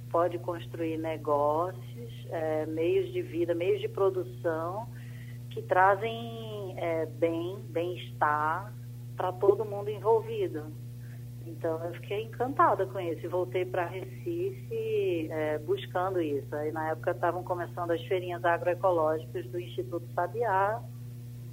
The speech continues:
e sempre nesse garimpo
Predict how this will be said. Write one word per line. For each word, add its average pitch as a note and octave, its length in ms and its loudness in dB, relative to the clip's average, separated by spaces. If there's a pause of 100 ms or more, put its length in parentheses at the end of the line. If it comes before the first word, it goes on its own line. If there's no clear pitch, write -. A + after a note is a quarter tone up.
(520)
e E3+ 840 0
sempre F#3 280 2
nesse G3 300 0
garimpo A3 960 2